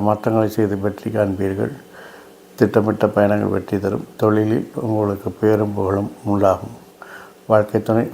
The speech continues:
உங்கள் சொல்படி கேட்டு நடப்பதாலும் மனமறிந்து நடப்பதாலும் இந்த நாள் உங்களுக்கு மகிழ்ச்சியான நாளாகவே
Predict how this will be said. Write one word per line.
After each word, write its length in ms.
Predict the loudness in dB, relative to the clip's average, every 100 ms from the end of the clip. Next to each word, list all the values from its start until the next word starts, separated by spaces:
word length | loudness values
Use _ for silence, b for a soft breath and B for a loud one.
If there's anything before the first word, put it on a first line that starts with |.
| 0
உங்கள் 240 | 0 2
சொல்படி 340 | 2 2 2 0
கேட்டு 220 | 0 -2 0
நடப்பதாலும் 680 | -2 -2 0 2 2 2 2
மனமறிந்து 460 | 2 2 2 0 -2
நடப்பதாலும் 580 | -2 -4 -4 -2 -2 -2 0
இந்த 120 | 2 2
நாள் 180 | 2 2
உங்களுக்கு 400 | 0 0 0 -2 -4 B B B B 0
மகிழ்ச்சியான 500 | 2 2 2 2 2 2
நாளாகவே 540 | 2 4 4 4 2